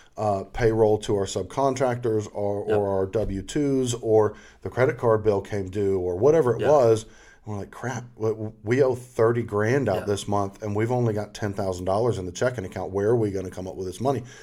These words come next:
Speaker 1: And it happened over and over and over, and it was incredibly stressful.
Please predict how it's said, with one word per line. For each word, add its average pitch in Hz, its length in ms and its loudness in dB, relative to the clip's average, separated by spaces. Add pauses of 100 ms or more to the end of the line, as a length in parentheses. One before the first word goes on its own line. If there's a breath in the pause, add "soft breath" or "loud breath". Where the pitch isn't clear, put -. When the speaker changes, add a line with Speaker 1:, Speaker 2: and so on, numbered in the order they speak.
(160 loud breath)
Speaker 1:
And 113 100 0
it 110 40 -4
happened 110 320 0
over 117 320 6
and 101 80 0
over 107 240 4
and 98 100 -4
over, 104 300 4
and 98 160 -2
it 104 80 -6
was 101 180 -2
incredibly 104 840 2
stressful. 127 600 0